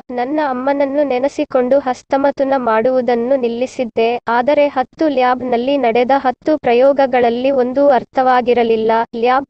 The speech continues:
ಫೇಲ್ ಆದರೂ ಪರವಾಗಿಲ್ಲ ಅನ್ನೋ ಹಾಗೆ ನನ್ನ ತುಣ್ಣೆ ಬಿರುಸಾಗಿ ಎದ್ದು ನಿಲ್ಲುತ್ತಿತ್ತು. ಪ್ರೇಮಾ ಮ್ಯಾಮ್ ತುಲ್ಲಿಗೆ ನನ್ನ ತುಣ್ಣೆ ಸೇರಿಸಿ ಕಾಮದ ಶಿಖರ ತಲುಪುವ ಆಸೆ ಹೆಚ್ಚಿತು.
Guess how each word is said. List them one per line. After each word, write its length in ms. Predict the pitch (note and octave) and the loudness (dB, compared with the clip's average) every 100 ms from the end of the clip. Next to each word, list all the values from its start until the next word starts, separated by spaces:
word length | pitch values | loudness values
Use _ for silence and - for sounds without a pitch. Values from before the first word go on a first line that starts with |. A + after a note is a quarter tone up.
| - | 0
ಫೇಲ್ 220 | C#4+ D4 | 2 4
ಆದರೂ 400 | B3 A#3+ C4+ C#4+ | 2 2 2 2
ಪರವಾಗಿಲ್ಲ 720 | - A#3 B3 B3+ B3 A#3+ A#3+ B3+ | 2 2 4 2 2 0 0 0
ಅನ್ನೋ 360 | A#3 B3 C#4+ | 0 2 2
ಹಾಗೆ 400 | D4+ A#3+ A#3+ C#4 | 2 0 2 2
ನನ್ನ 280 | C4 A#3 C4 D4 | 2 0 0 0
ತುಣ್ಣೆ 300 | B3+ C4 C#4 | 0 2 0
ಬಿರುಸಾಗಿ 680 | A#3+ A#3+ C4 C4+ C4 C4 C4+ | 2 0 0 0 0 0 0
ಎದ್ದು 320 | A#3 G#3+ C4 | 0 0 -2
ನಿಲ್ಲುತ್ತಿತ್ತು. 800 | A#3+ A3+ B3 - C4+ - A#3+ B3 | -2 -2 -4 -2 -4 -2 -2 -2
ಪ್ರೇಮಾ 540 | _ - C4 C#4+ D4+ | _ 0 2 4 2
ಮ್ಯಾಮ್ 340 | D4+ C4 C4+ D4+ | 2 2 0 0
ತುಲ್ಲಿಗೆ 460 | C4 B3+ B3 C#4 | -2 -2 0 2
ನನ್ನ 280 | C4 A#3 C4 | 2 0 0
ತುಣ್ಣೆ 360 | C#4+ B3+ B3+ C4+ | 0 0 0 0
ಸೇರಿಸಿ 520 | - B3+ B3+ C4+ D#4 | 2 2 2 0 -4
ಕಾಮದ 400 | - A#3+ B3+ C4 D4 | 0 0 2 0 0
ಶಿಖರ 380 | - - C4+ C#4 | -2 -6 -2 -2
ತಲುಪುವ 480 | - A#3+ B3 B3 B3+ | 0 -2 0 2 2
ಆಸೆ 360 | A#3 A#3 - | 2 0 -2
ಹೆಚ್ಚಿತು. 640 | C4 B3+ - C4 B3 A#3 | -2 -2 -4 -6 0 0